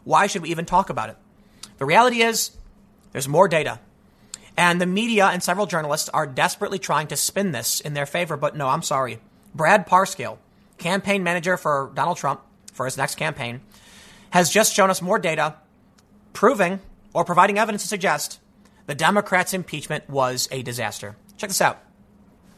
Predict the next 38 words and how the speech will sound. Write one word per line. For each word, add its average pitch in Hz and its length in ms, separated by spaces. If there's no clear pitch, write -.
Parscale 190 380
writes, 160 360
"Nancy 240 300
Pelosi 214 440
is 143 100
marching 170 480
members 151 360
of 143 80
her 139 80
caucus 139 480
off 156 180
the - 80
plank 135 380
and 147 180
into 143 220
the 131 100
abyss. 127 380
Impeachment 214 640
is 190 180
killing 202 440
her 139 120
freshman 160 360
members, 143 300
and 175 200
polling 123 300
proves 180 240
it. - 120
Here's 220 300
data 185 380
on 156 160
Rep 151 260
Kendra 208 300
Horn, 165 200
a 131 60
Democrat 151 520
from 143 140
Oklahoma's 135 440
Fifth. - 280